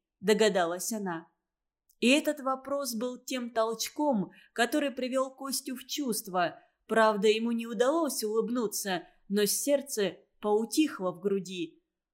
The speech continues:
Он взял себя в руки. «Сейчас я иду». «Таня, давай послушаем сбор», решил внезапно Богатов.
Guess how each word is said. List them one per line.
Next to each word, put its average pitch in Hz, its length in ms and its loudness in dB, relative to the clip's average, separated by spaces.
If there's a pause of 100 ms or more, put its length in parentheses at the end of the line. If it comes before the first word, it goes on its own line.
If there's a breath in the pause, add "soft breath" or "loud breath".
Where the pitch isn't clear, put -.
(160)
Он 311 220 6
взял 277 240 2
себя 269 300 0
в 269 60 -8
руки. 190 580 -6 (640)
«Сейчас 330 640 2
я 226 280 -6
иду». 202 480 -2 (840)
«Таня, 185 500 2 (140)
давай 262 340 0
послушаем 196 680 -2
сбор», 180 480 -4 (300)
решил 202 600 2
внезапно 233 600 2
Богатов. 208 480 -4